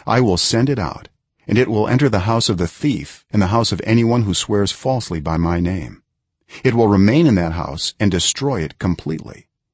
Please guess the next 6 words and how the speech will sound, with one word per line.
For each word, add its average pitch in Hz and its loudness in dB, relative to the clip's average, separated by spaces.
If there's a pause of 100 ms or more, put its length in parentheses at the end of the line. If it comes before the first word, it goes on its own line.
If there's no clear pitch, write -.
(200)
both 98 0
its 87 -4
timbers - -2 (280)
and 85 -4
its 78 -6
stones.' 53 -6